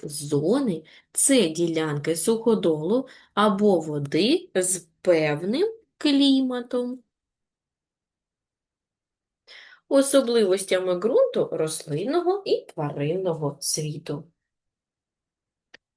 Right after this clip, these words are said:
Діти, якщо щось не встигаєте відео, натискайте на паузу та обов'язково все це записуйте.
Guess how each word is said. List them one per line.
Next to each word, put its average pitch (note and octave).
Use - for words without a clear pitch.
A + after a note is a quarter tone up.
Діти, A3+
якщо A3+
щось C4+
не B3+
встигаєте B3+
відео, G3+
натискайте G#3+
на F3
паузу G#3
та F#4
обов'язково A3
все G#3+
це F3+
записуйте. A3